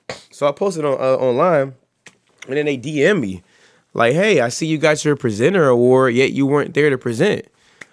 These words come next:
I'm like, "Hey, I was there to present. I don't know how the show went from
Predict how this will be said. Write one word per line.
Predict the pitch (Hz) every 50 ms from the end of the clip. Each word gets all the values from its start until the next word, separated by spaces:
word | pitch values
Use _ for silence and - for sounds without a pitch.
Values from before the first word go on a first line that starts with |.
| _ _ -
I'm | 135 156 151
like, | 135 127 123 120
"Hey, | 131 156 196 226 226 175 120 98 92 113 - _ _ _ -
I | 127 165 202
was | 180 147 165 214 262 262 170
there | 139 143 139
to | 135 127
present. | 110 123 113 107 123 127 131 - - - _ _ _ _ _ _ _ _ _
I | - 135 160
don't | 185 185
know | 180 175
how | 170 170 165
the | 156
show | 151 - - 175 170 165
went | 156 160 156 156 -
from | - 143 135 127 117 110 101 -